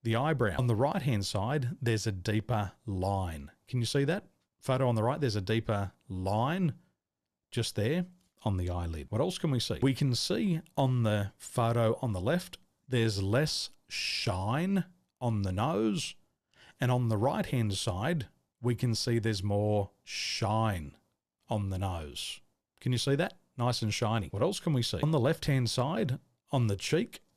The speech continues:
there's no line. On the right-hand side, there's a deeper line.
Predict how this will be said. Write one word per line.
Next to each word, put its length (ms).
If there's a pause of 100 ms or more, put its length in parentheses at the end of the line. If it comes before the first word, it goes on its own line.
(240)
there's 300
no 320
line. 520 (720)
On 180
the 80
right-hand 560
side, 480 (480)
there's 240
a 80
deeper 560
line. 460